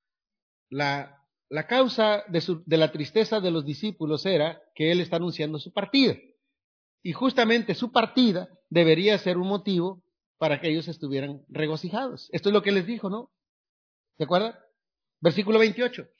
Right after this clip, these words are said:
"Habéis oído que yo os he dicho, voy y vengo.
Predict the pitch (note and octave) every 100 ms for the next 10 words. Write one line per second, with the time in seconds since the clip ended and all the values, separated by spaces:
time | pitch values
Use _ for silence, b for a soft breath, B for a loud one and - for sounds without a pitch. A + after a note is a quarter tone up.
0 | b b b F3 F#3+ B3+ C#4+ C4 - G#3
1 | A#3 A3 E3+ G#3+ - _ _ - G3 F#3
2 | A3 A#3 G#3+ G#3 G#3+ A3 F3 G3 F3+ G3+
3 | C4+ C#4+ C#4 - _ _ _ _ _ _
4 | _ _ _ _ _ _ _ _ _ _
5 | _ _ _ _ - F#3 B3 B3+ B2